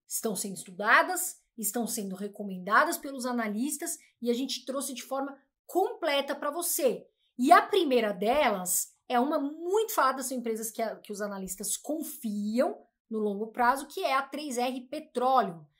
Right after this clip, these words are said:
Vamos falar um pouquinho dela? O que que acontece? A três R, ela já possuía dois polos, tá, gente? Em operação até dois mil e vinte.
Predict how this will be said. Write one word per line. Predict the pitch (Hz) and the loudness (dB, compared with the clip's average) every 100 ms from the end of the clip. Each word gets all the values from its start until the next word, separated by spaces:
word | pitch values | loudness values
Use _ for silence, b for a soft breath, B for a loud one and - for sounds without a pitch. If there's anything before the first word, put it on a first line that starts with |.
| _ _ | _ _
Vamos | 214 349 | -2 2
falar | - 311 | 4 4
um | 247 | 2
pouquinho | 240 226 190 | -2 -6 -10
dela? | 180 254 262 196 180 | -2 2 2 0 -6
O | |
que | - | -12
que | 339 | -8
acontece? | 415 339 330 233 214 | -6 -4 -4 -4 -4
A | |
três | 220 302 285 202 | -6 -6 -4 0
R, | 254 311 196 185 _ _ _ | 2 0 -4 -10 _ _ _
ela | 233 240 | 4 6
já | 196 262 339 | 6 4 4
possuía | 359 339 - 269 277 | 4 -2 -2 -4 -4
dois | 220 339 349 | -4 -4 -4
polos, | 302 277 208 190 - | 0 2 0 -2 -6
tá, | 202 | -6
gente? | 214 180 175 - 233 | -4 -8 -12 -12 -6
Em | |
operação | 233 233 233 226 226 220 | -4 0 0 0 -2 -6
até | 226 226 | -8 -6
dois | 226 220 | -6 -6
mil | 226 | -10
e | |
vinte. | 190 214 202 - - | -8 -6 -6 -8 -14